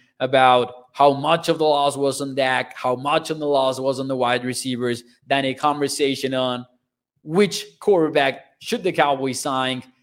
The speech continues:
if they do end up signing somebody. Because as we have talked about, knowing this Cowboys front office, it's just possible that they roll with Cooper Rush, that they bring in somebody like Ben DiNucci, Garrett Gilbert,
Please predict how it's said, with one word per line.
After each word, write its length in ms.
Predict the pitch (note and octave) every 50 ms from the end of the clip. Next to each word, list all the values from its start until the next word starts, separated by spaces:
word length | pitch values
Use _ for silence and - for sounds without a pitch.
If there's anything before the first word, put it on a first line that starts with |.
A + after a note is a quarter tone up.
| _ _ _ _ -
if 240 | B3+ D4 D4+ B3+ -
they 160 | A3+ G3+ F#3+
do 200 | D3+ D3+ D#3 D#3
end 180 | C#3+ C#3 C3+
up 180 | C3+ B2 A2+ -
signing 380 | - - B2+ A#2+ A#2 A#2 G#2+ G#2+
somebody. 520 | - - B2 A2+ A2 G#2 F#2+ F2 E2 - _ _ _ _ _
Because 320 | C#3+ C#3 C#3 D#3 D3+ - - - - _ _ - - -
as 200 | C3+ D#3+ F3 D#3
we 140 | E3 E3+ D3+
have 160 | D3+ C#3+ C#3+ -
talked 320 | - F3 F#3 F3 E3+ -
about, 400 | C#3 B2+ C3 B2 B2 A#2+ - - - _ _ -
knowing 480 | C#3 D#3 E3+ F#3+ G3 F#3 F3+ F3 E3
this 240 | D#3 D#3+ D#3+ D#3+ D#3+
Cowboys 420 | E3 D#3+ C#3+ C#3 C3 C3 C3+ A2+
front 300 | - - D3+ C#3+ C3 B2+
office, 380 | B2 A#2+ A#2+ A#2+ - A#2+ A#2 -
it's 220 | - D#3+ D#3 D#3 C3+
just 260 | C#3+ C#3 C3 - - - _ _ _ _ _ _
possible 640 | - E3 D#3+ D#3+ D#3 D#3 - D3 B2 C3 B2+ B2+
that 100 | B2 B2
they 180 | A#2+ B2+ B2 A#2+
roll 360 | A#2 A#2+ C3 D3 D#3+ D#3+ D#3
with 180 | D3+ C#3+ D#3 -
Cooper 240 | D3+ C#3 - C#3
Rush, 380 | C3 B2+ B2+ B2 A#2+ A#2+ - - - _ _ _ _ -
that 120 | C3 B2+
they 180 | C#3 C3+ B2+ B2+
bring 360 | A#2+ B2+ D3 D#3+ E3 D#3+ D#3
in 160 | D#3 D3+ C#3+
somebody 440 | - - D3 C#3 C3+ C3+ C3+ C3 C3+
like 340 | B2 C3 B2+ C3 A#2+ - - _ _ _ _ _
Ben 300 | B2+ C#3+ D3+ D3+ D3 D3
DiNucci, 640 | D3+ D3 D3 D3 D3 D3 - - C#3 C3+ C3 C3+ - _ _ _
Garrett 360 | A#2+ D3+ D3+ D3+ C#3+ C#3 B2+
Gilbert, 460 | B2 C#3+ C#3+ C3+ B2+ A#2+ C3+ C3 B2+